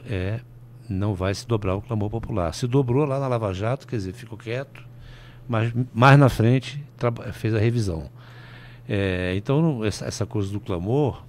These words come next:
popular, é, eu acho que as provas estão sendo muito contundentes com relação a ele, não é? E eu também tenho, tenho a mesma dúvida, do, a mesma desconfiança do Guilherme, é, sobre o silêncio de alguns dos outros depoentes.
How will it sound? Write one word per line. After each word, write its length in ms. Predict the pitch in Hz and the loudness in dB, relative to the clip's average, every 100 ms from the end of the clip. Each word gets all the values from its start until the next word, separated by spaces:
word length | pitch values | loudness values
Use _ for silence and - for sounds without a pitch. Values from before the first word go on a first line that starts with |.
| - | -10
popular, 600 | 90 - 87 127 123 - - - - - - - - | -10 -4 -2 0 -2 -6 -18 -20 -20 -20 -20 -20 -6
é, 440 | 90 87 85 82 107 | -4 -2 -2 -2 0
eu 120 | 117 | 4
acho 260 | 113 - | 2 0
que 320 | - 107 95 92 - - | -4 -2 -2 -4 -14 -18
as 160 | - - | -14 -14
provas 380 | - 101 98 90 | -4 -2 0 -4
estão 160 | 92 | -8
sendo 480 | 85 - 92 82 78 - - - - - - - | -10 -8 -6 -6 -10 -14 -20 -20 -20 -20 -20 -8
muito 280 | 101 127 123 | 0 0 0
contundentes 600 | - 98 87 90 110 - | -8 -6 -4 -2 -2 -4
com 100 | - | -6
relação 460 | 85 87 80 90 80 | -4 -4 -6 -6 -4
a 60 | |
ele, 260 | 90 127 104 | -2 -2 -4
não 140 | 90 | -4
é? 100 | 127 - - - - - - | -4 -8 -18 -20 -20 -20 -14
E 600 | 107 98 95 92 87 87 104 | -6 -2 -2 -2 -4 -2 -4
eu 80 | |
também 300 | 143 156 156 | 0 2 2
tenho, 220 | 175 170 147 | 2 0 -2
tenho 800 | 123 - 127 113 95 82 82 87 | -8 -2 0 0 -2 -4 -10 -12
a 160 | 85 85 | -10 -6
mesma 240 | 143 143 | -2 -2
dúvida, 420 | 104 120 123 92 | -2 -4 -2 -4
do, 340 | 90 85 82 78 | -4 -8 -6 -4
a 40 | |
mesma 240 | 104 135 | -4 -4
desconfiança 800 | 127 - 156 - - 117 143 - | -6 -6 -6 -6 -2 0 0 -4
do 80 | 95 | -4
Guilherme, 560 | 87 92 127 110 80 - - - - - - - - | -2 0 0 -2 -4 -12 -20 -20 -20 -20 -20 -18 -6
é, 280 | 101 101 85 | -2 -2 -2
sobre 320 | - 139 143 | -2 0 0
o 40 | |
silêncio 540 | 135 170 123 147 143 165 | 0 2 4 2 0 -2
de 60 | |
alguns 300 | 160 135 170 | -2 0 0
dos 180 | 165 120 | 0 0
outros 260 | 135 156 110 | -2 -4 -4
depoentes. 680 | 101 98 90 85 - - | -4 -2 -4 -6 -12 -18